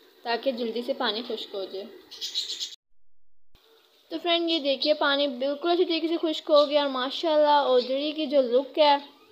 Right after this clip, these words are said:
वो बहुत ही ज़बरदस्त आ रही है और इसकी खुशबू भी बहुत अच्छी आ रही है। अब इस stage पे हम लोग गरम मसाला powder ऐड करेंगे वन teaspoon, इससे इसकी खुशबू में और भी इजाफा आ जाएगा।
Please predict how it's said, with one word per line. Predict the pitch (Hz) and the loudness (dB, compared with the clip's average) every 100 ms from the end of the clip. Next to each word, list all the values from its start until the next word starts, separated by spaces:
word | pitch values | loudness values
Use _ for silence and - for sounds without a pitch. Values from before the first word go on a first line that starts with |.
| - - - | -20 -20 -2
वो | 269 220 | 0 2
बहुत | 240 269 320 - 294 | 2 4 0 0 -6
ही | 247 | -2
ज़बरदस्त | 233 220 208 220 202 | -2 0 -2 -4 -6
आ | 175 | -6
रही | 185 208 | -6 -4
है | 214 233 - _ _ | -4 -4 -12 _ _
और | 233 | -10
इसकी | 247 277 | -6 -8
खुशबू | 277 262 - 294 | -8 -12 -6 -4
भी | 294 | -4
बहुत | 240 240 233 220 | -2 -2 0 -2
अच्छी | 214 - | -6 -4
आ | 226 202 | -2 -2
रही | 208 | -2
है। | 233 - - - | -4 -10 -20 -6
अब | - 277 - | -2 0 2
इस | 349 | 0
stage | - 349 349 339 | 2 0 0 -2
पे | |
हम | 349 311 | 0 0
लोग | 311 330 320 - _ _ _ | 2 2 0 -16 _ _ _
गरम | 262 277 | 0 2
मसाला | 311 349 294 294 | 2 2 4 4
powder | 285 240 233 | 4 4 6
ऐड | 320 339 330 | 4 4 2
करेंगे | 330 302 302 285 311 - - - - - - - - - - - - - - _ _ | 0 2 2 2 0 0 -4 -4 -8 -10 -14 -14 -14 -16 -18 -20 -20 -20 -20 _ _
वन | 254 262 | -2 0
teaspoon, | 277 330 - - 311 359 - - - - - - - _ - - - - - 277 | 0 -2 -2 -6 -4 -4 -10 -16 -20 -20 -20 -20 -20 _ -20 -18 -18 -20 -16 -12
इससे | - 311 | -6 -4
इसकी | 311 320 | -4 -4
खुशबू | 311 277 294 | -4 -4 -4
में | 294 | 0
और | 294 269 269 | 2 4 4
भी | 240 247 | 4 2
इजाफा | 226 208 247 | 2 -2 -2
आ | 214 | -6
जाएगा। | 208 208 220 | -4 -6 -6